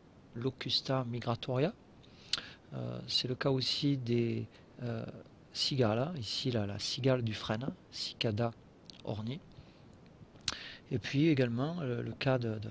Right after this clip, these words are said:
de certains, euh, papillons, ici le sphinx du tabac, Manduca sexta. Donc un certain nombre de,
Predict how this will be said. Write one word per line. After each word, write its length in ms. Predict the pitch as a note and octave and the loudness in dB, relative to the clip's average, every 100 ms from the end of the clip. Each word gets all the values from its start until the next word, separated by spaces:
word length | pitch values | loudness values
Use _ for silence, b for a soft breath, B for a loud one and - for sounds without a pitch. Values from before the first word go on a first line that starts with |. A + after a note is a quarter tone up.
| A2+ | -6
de 60 | G#2+ | -2
certains, 520 | - - - C3 A#2+ | -2 -2 -2 -2 -2
euh, 120 | G#2+ G2+ | -2 -4
papillons, 520 | - G#2+ B2 A#2 D3 D3 | -4 -4 -2 -2 -2 -4
ici 320 | - C#3 C#3+ B B B - | -2 0 0 B B B -12
le 120 | A#2 A2 | 0 6
sphinx 680 | - - C#3+ C3 - - - - | 6 6 0 0 -2 -2 -6 -8
du 240 | A#2 A2+ | -4 -4
tabac, 540 | - - A#2+ A#2 C#3 D#3+ B B - A2+ | -2 4 4 6 4 2 B B -12 -4
Manduca 720 | B2+ C#3+ B2+ A#2+ - C#3+ D3+ - - - | -2 -2 -2 -4 2 2 0 -10 -20 -10
sexta. 420 | - - - - - - - - - - | -2 0 0 -4 -6 -16 -20 -20 -20 -4
Donc 200 | B2+ C3 | -2 0
un 60 | C3 | 0
certain 240 | C3+ C#3+ | 0 0
nombre 260 | C3 C#3+ C#3+ | 0 0 0
de, 160 | A#2+ | 0